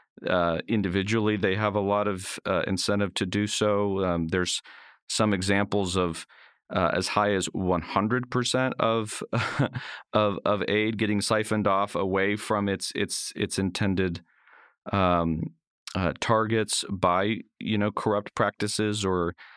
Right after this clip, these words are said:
uh, conditions by, by local government. So the, so the government to government model and even the foreign government to, to local N G O model, um,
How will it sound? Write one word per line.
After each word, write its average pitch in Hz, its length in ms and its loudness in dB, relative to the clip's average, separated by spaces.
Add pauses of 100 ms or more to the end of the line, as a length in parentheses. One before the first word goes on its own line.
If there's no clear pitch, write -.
(300)
uh, 90 300 0
conditions 98 560 0
by, 90 300 0
by - 160 0
local 92 300 0
government. 92 420 -2
So 110 160 0
the, 101 240 0 (400)
so - 160 -4
the 110 140 0
government 143 560 0
to 113 100 -2
government 107 720 0
model 92 720 0 (540)
and 117 160 0
even 165 320 2
the 110 100 0
foreign 127 400 0
government 107 500 0
to, 98 340 0 (260)
to 95 300 2
local 98 320 0
N 90 180 0
G 101 200 0
O 131 140 0
model, 82 600 0 (500)
um, 87 380 2